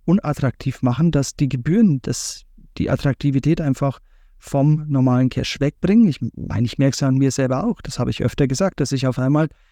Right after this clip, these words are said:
immer, immer mehr Kartenzahlung mache. Teilweise es auch Bars gibt, die dann sagen, oder auf Festivals, äh,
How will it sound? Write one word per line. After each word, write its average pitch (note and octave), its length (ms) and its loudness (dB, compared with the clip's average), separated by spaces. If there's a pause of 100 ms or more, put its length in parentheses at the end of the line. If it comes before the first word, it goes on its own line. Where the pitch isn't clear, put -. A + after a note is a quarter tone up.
(160)
immer, F3 380 4
immer D3+ 260 2
mehr B2 340 0
Kartenzahlung D3 840 -2
mache. F3 380 0 (880)
Teilweise C3 480 0
es B2 120 -2
auch A2+ 160 0
Bars A#2+ 400 0
gibt, - 200 -2
die C#3 80 2
dann A#2+ 160 0
sagen, B2 500 -2
oder A2 160 -2
auf G#2 100 -6
Festivals, F3 800 -2
äh, - 60 -6